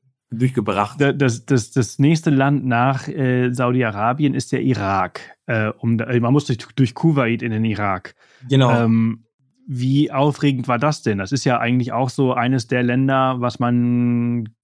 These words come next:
Speaker 2: gefühlt ja eigentlich auch gerne, äh, skippen würde, wenn's geht, glaub ich, Wa-, Frage. Äh, und, und, und wie ist das gewesen?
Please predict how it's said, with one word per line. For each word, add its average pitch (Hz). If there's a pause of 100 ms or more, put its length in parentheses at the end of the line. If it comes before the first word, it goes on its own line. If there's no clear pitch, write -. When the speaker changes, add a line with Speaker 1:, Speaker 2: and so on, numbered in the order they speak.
Speaker 2:
gefühlt 135
ja 120
eigentlich 120
auch 123
gerne, 113 (400)
äh, 113 (100)
skippen 135
würde, 110
wenn's 107
geht, 135 (400)
glaub 123
ich, 196
Wa-, 120
Frage. 131 (200)
Äh, 127 (180)
und, 123
und, 120
und 117
wie 131
ist 127
das 120
gewesen? 123